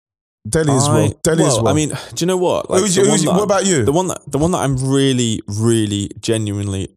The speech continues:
Speaker 2: over the moon happy for is Christian Eriksen to
Speaker 1: Wow,
Speaker 2: Brentford.
Speaker 1: gosh, yeah, but I'm think, I've got a fingers crossed vibe with that.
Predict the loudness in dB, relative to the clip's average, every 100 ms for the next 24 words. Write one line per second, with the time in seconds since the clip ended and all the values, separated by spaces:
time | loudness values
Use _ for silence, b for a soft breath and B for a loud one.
0 | -4 -2 -2 -2 -4 -4 -4 -6 -6 -6
1 | -6 -6 -6 -8 -4 -6 -8 -12 -14 -16
2 | _ -4 0 2 2 2 0 -2 -2 -2
3 | -4 -2 -2 -2 -4 -4 -4 -2 -4 -4
4 | -2 -4 -4 -4 -4 -2 -2 -2 -6 -8
5 | -10